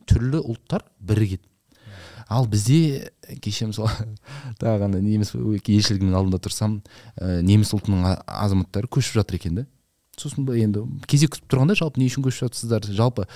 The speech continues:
Қазақстанда неміс болу қалай екен деймін да. Соны айтсам, ә, «Бізде бәрібір ке-, кемсіту бар», — дейді да.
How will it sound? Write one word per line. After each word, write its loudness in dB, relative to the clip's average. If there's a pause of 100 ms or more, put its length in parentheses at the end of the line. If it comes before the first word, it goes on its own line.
(320)
Қазақстанда 2
неміс 6
болу 2
қалай 2
екен -2
деймін -2
да. -10 (600)
Соны -6
айтсам, -2 (580)
ә, -8
«Бізде 0
бәрібір 0
ке-, 0
кемсіту 0
бар», — -2
дейді -12
да. -10